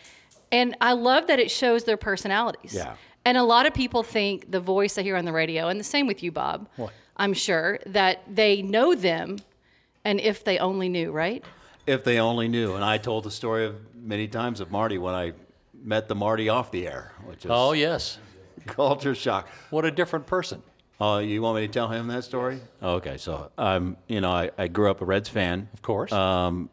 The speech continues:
Speaker 2: listening to Marty and Joe, you know, idolized Marty, and,
Speaker 3: Mm-hmm.
Speaker 2: and then started working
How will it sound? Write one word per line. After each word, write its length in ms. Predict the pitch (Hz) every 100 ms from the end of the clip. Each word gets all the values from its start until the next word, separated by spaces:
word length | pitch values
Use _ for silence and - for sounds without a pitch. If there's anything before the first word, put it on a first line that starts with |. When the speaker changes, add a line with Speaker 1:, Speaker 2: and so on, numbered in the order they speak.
| 107
Speaker 2:
listening 400 | 92 87 101 98
to 60 |
Marty 320 | 95 95 90 92
and 80 |
Joe, 320 | 90 90 87 90
you 140 | 92
know, 200 | 85 87
idolized 540 | 87 87 85 87 90 87
Marty, 420 | 82 78 82 80
and, 100 | 113 104
Speaker 3:
Mm-hmm. 160 | 120 151 - -
Speaker 2:
and 280 | 78 76 78
then 240 | 80 78
started 360 | - 95 92 87
working 460 | 95 101 104 95